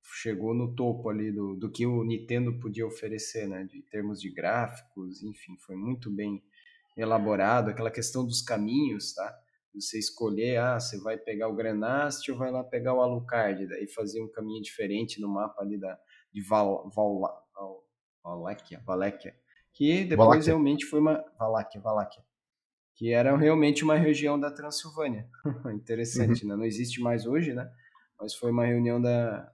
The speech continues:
Speaker 1: reunião não, né? Uma região da Transilvânia ali. Mas, folks, mudando aí de assunto, então, deixando essa parte de vídeos e et cetera, alguma coisa aí de jogos que chamou a atenção de vocês? Alguma notícia aí?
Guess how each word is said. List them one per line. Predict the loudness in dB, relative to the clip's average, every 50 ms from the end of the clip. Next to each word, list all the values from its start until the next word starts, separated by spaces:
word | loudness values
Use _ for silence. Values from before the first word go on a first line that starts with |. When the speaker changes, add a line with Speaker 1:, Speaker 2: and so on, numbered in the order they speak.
| _ -6
Speaker 1:
reunião | -4 -2 -2 -2 -2 -4
não, | -4 -6 -6 -8
né? | -10 -12 -14 _ -10
Uma | -8 -8 -8 -8 -6
região | -2 -2 0 0 0 -2 -2 -2 -2 -2 -6 -8 _ _ _ _ _ _ _ _ _ _ _ _
da | -10 -8 -8 -8 -8
Transilvânia | -10 -12 -12 -12 -12 -12 -10 -8 -8 -8 -6 -6 -6 -4 -4 -6 -6 -8
ali. | -12 -18 -20 _ _ _ _ _ _ _ _ _ _ _ _ _ -4
Mas, | -4 -4 -2
folks, | 0 0 0 0 0 -4 -8 -10 -10 -8 -4
mudando | -2 0 0 2 2 2 2 2
aí | 2 2
de | 0 0
assunto, | -2 -4 -4 -4 -4 -4 -4 -4 -4 -6
então, | -6 -4 -4 -4 -4 -4 -4
deixando | -4 -6 -6 -8 -10 -10
essa | -10 -10 -12 -12 -8 -6
parte | -6 -6 -6 -6 -8 -8
de | -6 -6
vídeos | -6 -4 -2 -2 -2 -2 -2 -4 -4 -4 -4 -4
e | -4
et | -4 -4 -6
cetera, | -8 -6 -4 -6 -6 -6 -6 -4 -4
alguma | -2 -2 -2 -2 -2 -2
coisa | -2 -2 -2 0 0 -2
aí | -2
de | -2 -4 -4
jogos | -2 -2 0 0 -2 -2 -6 -8 -8 -10
que | -12 -12
chamou | -14 -12 -12 -14 -14 -14
a | -16
atenção | -16 -16 -18 -18 -16 -14 -14
de | -16 -14
vocês? | -16 -14 -10 -8 -6 -6 -6
Alguma | -8 -12 -12 -14
notícia | -16 -16 -18 -12 -10 -10 -10 -10 -12 -16 -14
aí? | -14 -14